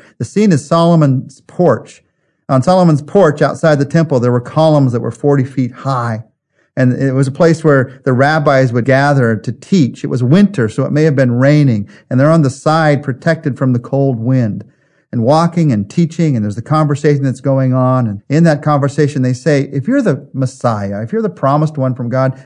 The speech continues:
just tell us." And Jesus says, "I already have. You just refuse to trust the evidence that you see right in front of your eyes. You refuse to trust my power." Why didn't they believe, by the way?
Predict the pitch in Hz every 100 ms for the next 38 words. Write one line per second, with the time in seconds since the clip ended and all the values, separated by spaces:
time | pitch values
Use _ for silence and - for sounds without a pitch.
0 | _ 208 240 233 - - 127 151 107 -
1 | _ _ _ _ _ _ - 101 107 180
2 | 151 - 101 95 123 - _ _ _ -
3 | 143 220 214 127 226 247 - _ _ _
4 | _ _ - 208 254 - 123 - 208 220
5 | 214 - - - 226 208 110 104 - _
6 | _ _ _ _ _ _ _ _ - 127
7 | 135 160 127 110 110 127 131 117 123 110
8 | 110 113 - 107 95 95 92 - 123 _
9 | _ _ 131 139 165 165 120 120 165 -
10 | 110 104 117 117 123 156 165 139 123 _
11 | _ _ _ _ _ _ 147 208 277 269
12 | 226 180 175 190 185 - 101 -